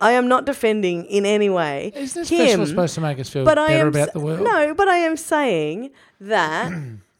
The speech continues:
Speaker 1: There is something interesting about, maybe there's something interesting about Google Box. I've never watched it, but, like,
Speaker 2: No, nor have
Speaker 1: there's
Speaker 2: I.
Speaker 1: something interesting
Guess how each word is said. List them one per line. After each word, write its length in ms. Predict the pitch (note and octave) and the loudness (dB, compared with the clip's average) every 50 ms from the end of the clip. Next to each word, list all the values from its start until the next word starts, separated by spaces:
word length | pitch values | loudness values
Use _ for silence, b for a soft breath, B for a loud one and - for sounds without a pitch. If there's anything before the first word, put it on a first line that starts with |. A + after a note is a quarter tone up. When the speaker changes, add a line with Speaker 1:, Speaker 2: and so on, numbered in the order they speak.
| _ _ _ _ _ _ | _ _ _ _ _ _
Speaker 1:
There 300 | F#3 G3+ A#3+ B3 C4+ C#4+ | 0 2 2 2 4 2
is 140 | D4 D#4 C#4+ | 0 -2 -4
something 460 | - - D4+ D#4+ G#3+ - D4+ D#4 C#4 - - | 0 0 0 0 2 -2 -4 -4 -4 -4 -4
interesting 500 | A3 B3 - G#3+ - - - G3+ F#3 - | -6 -6 -6 -8 -14 -6 -6 -6 -6 -6
about, 680 | - F#3+ - _ - D#3+ D3 D3 D#3 F3 F#3 - - _ | -10 -12 -12 _ -2 -2 0 2 0 0 -2 -2 -6 _
maybe 300 | G#3+ B3 C4 C#4+ D#4 E4+ | -4 -2 -2 0 0 0
there's 160 | F4 G4 F4+ | 0 0 -2
something 160 | - F#4+ F#4 | -2 -4 -2
interesting 300 | F#4 F4 D#4 D#4+ D#4 E4 | -2 -2 -2 -2 -4 -2
about 260 | E4 D4+ D4+ - G#3+ G3+ | 0 0 0 -2 -2 -2
Google 280 | F#3 G3 C4 C4 D#4 | -2 -2 -2 -2 -4
Box. 300 | G3 D3+ - - - - | -4 -4 -8 -8 -8 -4
I've 140 | E3+ G3 B3+ | -2 -2 0
never 220 | D4 E4 D4 C4+ | 0 -2 -2 -4
watched 340 | A#3+ A3 A#3 C4+ - - - | -4 -2 -2 -4 -4 -6 -8
it, 220 | - - - - _ | -8 -8 -8 -6 _
but, 140 | - A#3+ A#3 | 0 2 4
like, 140 | B3+ C4 F3 | 4 2 2
Speaker 2:
No, 60 | D#3+ | 0
nor 160 | C#3+ C#3 D3+ | -4 -4 -4
have 80 | D#3+ D3 | 0 4
Speaker 1:
there's 160 | C4+ C4 - | 4 4 4
Speaker 2:
I. 80 | - C#3+ | 2 0
Speaker 1:
something 360 | D#4 D#4 D#4 D#4 D#4 D4 C4+ | 0 0 0 0 -2 -2 0
interesting 760 | C4+ C4 B3 - B3 - - - D#3 D3 C#3+ D3 G3 A#3+ | -2 -2 -4 -6 -12 -12 -8 -6 -6 -4 -4 -6 -6 -8